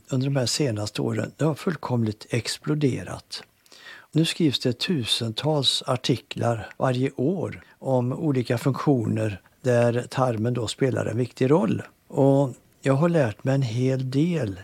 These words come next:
i varje poddavsnitt som vi pratat om. Men mest ny kunskap har jag nog faktiskt fått då vi pratat just om tarmflora.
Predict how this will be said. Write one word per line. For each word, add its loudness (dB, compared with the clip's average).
i 0
varje 0
poddavsnitt -2
som -2
vi 0
pratat 0
om. -6
Men 2
mest 0
ny 0
kunskap -4
har -4
jag 0
nog -8
faktiskt -6
fått -6
då -2
vi 0
pratat -2
just -4
om -4
tarmflora. -4